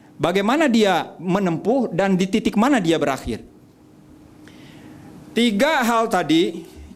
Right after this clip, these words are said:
yaitu cara Iqbal meman-, menangani persoalan, kemudian menuntaskan persoalan. Pertama, secara, eh, global, yang kedua secara fundamental dan, dan, eh, fundamental.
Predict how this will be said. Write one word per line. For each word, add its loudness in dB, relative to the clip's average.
yaitu 0
cara 0
Iqbal -2
meman-, -2
menangani -2
persoalan, -2
kemudian 0
menuntaskan 2
persoalan. -2
Pertama, 0
secara, 0
eh, 0
global, 0
yang 2
kedua 2
secara -2
fundamental 0
dan, 0
dan, 0
eh, 2
fundamental. -2